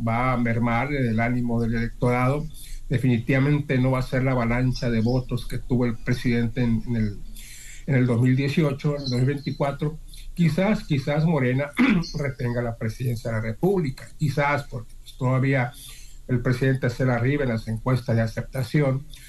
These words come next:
pero <clears throat> el voto, el voto considero yo que donde va a ser la situación más interesante va a ser en la elección de las cámaras. Y para todo este conjunto de elecciones que vamos a ver, aparte de las elecciones gubernamentales,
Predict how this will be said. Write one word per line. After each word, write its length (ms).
pero 360
<clears throat> 280
el 160
voto, 320
el 80
voto 360
considero 320
yo 180
que 80
donde 200
va 420
a 60
ser 200
la 60
situación 520
más 180
interesante 680
va 100
a 40
ser 380
en 240
la 220
elección 560
de 120
las 180
cámaras. 640
Y 100
para 320
todo 140
este 300
conjunto 600
de 120
elecciones 560
que 120
vamos 320
a 60
ver, 220
aparte 500
de 160
las 240
elecciones 480
gubernamentales, 1120